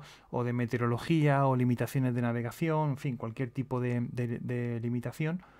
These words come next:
Hago mi previsión de, de pista llegada y selecciono la, el METAR, el, perdón, la star en función del METAR, de las condiciones meteorológicas.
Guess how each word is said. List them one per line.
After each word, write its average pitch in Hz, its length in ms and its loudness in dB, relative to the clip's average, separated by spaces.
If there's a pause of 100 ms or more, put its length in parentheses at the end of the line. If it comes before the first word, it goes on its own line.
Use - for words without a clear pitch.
(1000)
Hago 147 200 4
mi 175 100 6
previsión 151 560 0
de, 120 320 -2
de 120 160 -4
pista 143 300 -2
llegada 131 480 0
y 135 120 -4
selecciono 139 480 -2
la, 117 380 -2
el 120 140 -2
METAR, 143 480 0
el, 120 160 -4
perdón, 120 320 2
la 113 80 0
star 147 420 2
en 123 100 0
función 123 420 0
del 117 160 0
METAR, 143 380 0
de 123 80 -10
las 110 120 -10
condiciones 127 440 -4
meteorológicas. 123 800 -2